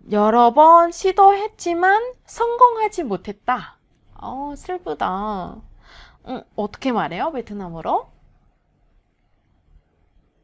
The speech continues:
네, 따라 읽어보세요. "Anh ấy đã thử nhiều lần nhưng không thành công." 한 번 더.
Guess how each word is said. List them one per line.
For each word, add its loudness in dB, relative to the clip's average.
네, -8
따라 2
읽어보세요. -2
"Anh -2
ấy 0
đã -2
thử -4
nhiều -4
lần -2
nhưng -8
không -12
thành -14
công." -8
한 -20
번 -12
더. -6